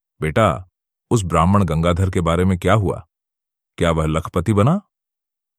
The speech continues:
तब गणेश जी कहते हैं, "पिताजी, उसे अब तक उसे पिछहत्तर हजार रुपये मिल चुके हैं, बस अभी बाकी पच्चीस हजार मिलने ही जा रहे हैं।"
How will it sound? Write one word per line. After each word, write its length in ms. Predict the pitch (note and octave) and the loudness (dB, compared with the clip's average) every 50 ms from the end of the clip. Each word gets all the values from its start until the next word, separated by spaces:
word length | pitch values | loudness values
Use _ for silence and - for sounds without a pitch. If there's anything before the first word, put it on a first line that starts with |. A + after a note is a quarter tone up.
| _ - | _ 0
तब 220 | B2 C3+ D3+ C#3+ A2 | 2 2 4 2 0
गणेश 440 | - F2 F2 F2 F2 F2 F2 - | 0 0 0 2 0 -2 -2 -4
जी 160 | - G#2 A2+ G2 | -4 -4 -2 -2
कहते 360 | - E2+ E2+ F2 - G#2+ G2 | -2 -4 -4 -2 0 0 0
हैं, 340 | E2 - - - F#2+ - _ _ _ _ _ _ _ _ _ - | 0 -2 -6 -10 -14 -18 _ _ _ _ _ _ _ _ _ -6
"पिताजी, 380 | - F2+ D#2+ G2+ G#2+ A2 B2+ D3+ | -6 0 2 2 2 4 2 2
उसे 240 | C#3 A#2 - B2+ F#2+ | 2 2 2 0 0
अब 100 | E2+ - - | 0 0 -2
तक 140 | A2+ G#2+ - - _ _ _ _ - - | -4 -4 -4 -8 _ _ _ _ -6 -4
उसे 200 | A2+ - C#3 B2+ | -2 2 0 0
पिछहत्तर 640 | G#2+ - F#2+ - - - G#2 F#2 - - D#3+ D#3 | 0 -2 -8 -6 -4 -4 -4 -4 -2 0 0 2
हजार 400 | C3 A#2 F#2+ F2+ F#2+ G#2+ B2 B2+ | 2 2 2 4 4 4 4 4
रुपये 380 | A2 F#2+ E2+ - G2 G#2+ A2+ G#2+ | 2 0 0 0 2 2 2 2
मिल 180 | G2 F2 D#2+ | 2 2 0
चुके 240 | D#2 - - - B1+ | -2 -6 -8 -8 -8
हैं, 240 | B1+ D#2 - - - _ _ _ _ _ _ - | -8 -8 -10 -10 -14 _ _ _ _ _ _ -4
बस 380 | G2 G2+ C#3+ E3+ D#3+ - - - | 0 2 4 4 2 0 -4 -6
अभी 240 | - F2+ A2 G#2+ F#2+ | -4 0 0 0 0
बाकी 460 | D2+ C2 C2 C#2 E2 F2 - - D3 | 0 -2 -2 -2 -2 -2 -2 -4 -4
पच्चीस 680 | C3+ - - E2+ E2+ - - - - C3+ C3 - - | -4 -2 -4 -4 -4 -4 -8 -4 -2 -2 -2 0 -2
हजार 280 | F#2 D#2 F2 F2+ G2 G2 | -4 -2 0 0 0 2
मिलने 340 | F#2 E2+ E2 E2 E2 F2 | 0 0 0 0 0 2
ही 120 | F2+ F#2+ F#2 | 2 0 0
जा 180 | D#2+ E2 C#2+ | 0 -2 -2
रहे 240 | D2 D2+ D2 D#2 D2+ | -4 -4 -6 -6 -8
हैं।" 260 | C#2+ C#2+ - - _ | -8 -10 -12 -16 _